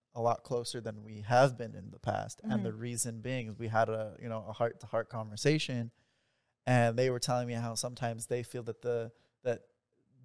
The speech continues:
Speaker 1: they stopped trying because I would essentially ostracize myself. I was purposefully not
Speaker 2: I haven't been close with
Speaker 1: participating.
Speaker 2: my brothers since my divorce.
Speaker 1: Yeah.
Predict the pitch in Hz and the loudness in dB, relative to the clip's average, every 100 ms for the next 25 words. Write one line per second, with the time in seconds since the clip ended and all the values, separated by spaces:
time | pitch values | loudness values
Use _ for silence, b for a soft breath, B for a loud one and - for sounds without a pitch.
0 | 117 143 135 - - 123 - - 139 123 | 2 4 4 2 4 4 2 -8 -2 0
1 | 135 127 117 113 107 107 117 - 117 110 | 0 -2 -4 -4 -8 -8 -6 0 0 0
2 | _ 123 120 123 113 107 104 - 120 120 | _ -4 -2 -2 -4 -6 -8 -10 -6 -4
3 | 110 - 113 110 98 123 _ _ _ _ | -6 -8 -14 -14 -14 -18 _ _ _ _
4 | _ _ _ _ _ - 127 123 - 127 | _ _ _ _ _ -2 2 2 2 0
5 | 117 113 104 101 - 127 117 - - - | 0 0 -6 -8 0 0 0 -6 -18 0
6 | 127 131 139 123 113 - _ _ _ _ | 4 6 6 4 0 -2 _ _ _ _
7 | _ - 143 139 135 - 139 123 123 262 | _ 6 6 6 2 -2 -6 -2 6 8
8 | 320 339 339 - 311 285 254 220 196 208 | 8 6 2 2 2 0 2 2 2 0
9 | 214 208 196 185 170 175 190 - 185 175 | -2 -2 0 2 2 0 -2 -2 -2 -4
10 | - 151 - - - - - - - _ | -8 -8 -10 -10 -10 -6 -6 -6 -10 _
11 | - 110 | -10 -8